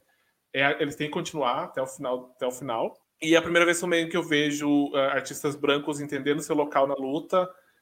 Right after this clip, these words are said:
e estando lá. Tô, teve seus momentos, até um, um ami-, o meu amigo me mostrou a, a Madison Beer, ela contratou um fotógrafo pra ir lá e fazer fotos posadas dela no meio da manifestação. Mas sempre tem alguém que vai se aproveitar do momento, né, pra poder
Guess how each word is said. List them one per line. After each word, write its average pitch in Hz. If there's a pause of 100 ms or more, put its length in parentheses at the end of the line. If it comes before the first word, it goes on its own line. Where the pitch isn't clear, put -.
(100)
e 135
estando 143
lá. 139
Tô, 247
teve 285
seus 156
momentos, 175
até 143
um, 139 (140)
um 143
ami-, 135
o 135
meu 135
amigo 131
me 139
mostrou 135
a, 127 (120)
a 120
Madison 127
Beer, 143 (500)
ela 117
contratou 135
um 135
fotógrafo 151
pra 123
ir 120
lá 123
e 127
fazer 127
fotos 127
posadas 131
dela 131
no 131
meio 123
da 131
manifestação. 127 (840)
Mas 196
sempre 226
tem 208
alguém 185
que -
vai 165
se -
aproveitar 151
do 151
momento, 151
né, 123
pra 127
poder 117